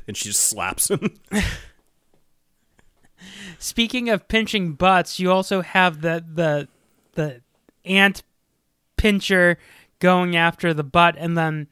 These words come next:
Speaker 2: uh, Kathy Moriarty's butt, and then the, the buzzer goes <laughs> off.
Speaker 1: Yep, that was very good. I liked
Speaker 2: Yeah.
Speaker 1: that a lot.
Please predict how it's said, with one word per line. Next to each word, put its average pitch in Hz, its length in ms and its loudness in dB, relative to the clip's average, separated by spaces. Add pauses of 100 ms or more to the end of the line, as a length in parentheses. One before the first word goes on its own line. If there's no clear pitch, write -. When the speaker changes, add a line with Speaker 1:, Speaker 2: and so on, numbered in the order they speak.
(320)
Speaker 2:
uh, 151 360 -2 (100)
Kathy 180 260 0
Moriarty's 165 540 2
butt, 151 280 -2
and 165 160 -4
then 156 360 -4
the, 160 300 -2
the 160 80 -2
buzzer 160 340 0
goes 156 340 -2
<laughs> - 0 -
off. 165 380 -4 (1600)
Speaker 1:
Yep, 127 360 -2
that 120 200 -4
was 117 140 -4
very 104 240 -2
good. 92 260 -6 (140)
I 113 80 -6
liked 101 160 -4
Speaker 2:
Yeah. 175 200 -2
Speaker 1:
that 143 100 -4
a - 20 -6
lot. 92 220 -8